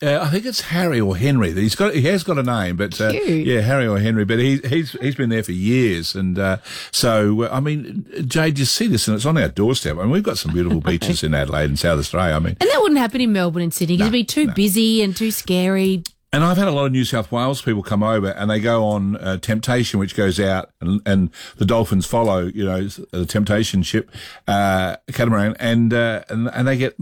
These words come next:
Speaker 1: moved by so many dolphins they see. And I said, "But surely you'd see them in Sydney Harbour?" And they say they don't. So it's
Speaker 2: Not
Speaker 1: interesting,
Speaker 2: really.
Speaker 1: you know. So,
Speaker 2: No.
Speaker 1: so we are lucky.
Speaker 2: Hey, can you believe it's been a year?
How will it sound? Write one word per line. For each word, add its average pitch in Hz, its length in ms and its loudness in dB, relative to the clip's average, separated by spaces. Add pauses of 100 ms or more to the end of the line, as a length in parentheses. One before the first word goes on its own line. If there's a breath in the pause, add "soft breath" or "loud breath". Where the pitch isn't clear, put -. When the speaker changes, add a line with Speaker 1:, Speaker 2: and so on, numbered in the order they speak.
(140)
Speaker 1:
moved 151 420 0
by 110 200 0
so 117 180 -4
many 113 120 0
dolphins 151 440 -2
they 98 120 -2
see. 104 140 -6
And 110 80 -2
I 110 60 0
said, - 100 -8
"But 123 120 -4 (260 loud breath)
surely 233 380 0
you'd 165 200 2
see 127 200 0
them 107 140 2
in 92 120 2
Sydney 123 260 -2
Harbour?" 156 220 0
And 165 80 0
they 147 80 2
say 165 160 0
they 175 160 0
don't. 185 360 0
So 131 220 0
it's - 120 0
Speaker 2:
Not 185 60 4
Speaker 1:
interesting, 247 360 0
Speaker 2:
really. 220 120 0
Speaker 1:
you - 60 2
know. 120 220 2
So, 233 180 2
Speaker 2:
No. 302 340 -2
Speaker 1:
so 139 120 2
we 151 100 4
are 185 120 2
lucky. 95 360 -4 (460 loud breath)
Speaker 2:
Hey, 190 220 2
can 254 240 2
you 359 140 -2
believe 190 520 2
it's - 140 -4
been 175 240 2
a 170 40 4
year? 165 600 0